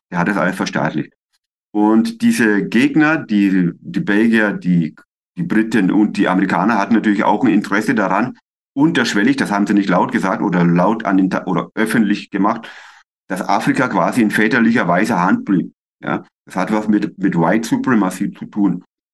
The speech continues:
Das ist eine Art von westlicher Bevormundung. Daran war denen gelegen. In dem Augenblick, wo Kongo in den Wirren war, in den Kongo-Wirren, wo Unsicherheit herrschte, wo alles vage war, das hat diesen Belgiern und den Amerikanern und, und auch den Briten in die Hände gespielt.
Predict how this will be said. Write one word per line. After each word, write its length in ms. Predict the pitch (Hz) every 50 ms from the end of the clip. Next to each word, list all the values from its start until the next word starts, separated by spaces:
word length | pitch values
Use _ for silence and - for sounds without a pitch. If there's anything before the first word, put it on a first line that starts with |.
| _ _
Das 120 | - - 104
ist 220 | 101 98 - - _ _ _ -
eine 160 | 87 85 -
Art 220 | - 92 95 101 -
von 320 | - - 101 92 90 85
westlicher 480 | 92 104 113 113 - - 123 127 131 107
Bevormundung. 840 | 104 107 - - 101 98 101 101 98 92 85 78 71 69 71 - _ _ _ _ -
Daran 440 | - 95 101 120 135 123 110 98
war 160 | 104 101 104 110
denen 180 | 120 117 110
gelegen. 500 | 104 101 95 104 131 147 131 98 - - _ _ _ _ _ -
In 100 | 107 92
dem 180 | 143 165 165 -
Augenblick, 360 | 156 165 156 160 151 147 143
wo 160 | 123 113 113
Kongo 440 | - 143 147 170 180 160 143 117 113
in 100 | 117 110
den 220 | 107 107 104 104
Wirren 360 | 98 127 165 175 185 165 139 107
war, 160 | 101 95 92
in 60 | 92
den 100 | 104 107
Kongo-Wirren, 680 | - 135 139 165 185 156 139 107 101 101 95 90 90 85
wo 80 | 98 101
Unsicherheit 760 | - 131 160 185 175 180 165 143 135 110 107 110 110 104 92
herrschte, 460 | 98 104 113 127 - - 110 101 90
wo 120 | 92 98
alles 300 | - 110 113 127 131 90
vage 380 | 85 87 104 143 170 170 143 113
war, 320 | 110 117 151 180 180 180 - _ _ _ _ _ _ _ _
das 100 | 92 -
hat 200 | 117 127 135 -
diesen 300 | 156 160 151 160 147 113
Belgiern 420 | 104 113 135 156 156 165 165 165 143
und 140 | 131 117
den 120 | 123 117 101
Amerikanern 580 | 107 113 120 117 - 101 95 113 147 151 143
und, 160 | 117 113 107 104
und 140 | 113 113 107
auch 160 | - - -
den 120 | 127 113
Briten 220 | 117 135 139 139 -
in 120 | - 139 131
die 120 | 113 113
Hände 260 | 110 131 170 165 151
gespielt. 480 | 117 110 107 - - 95 87 80 -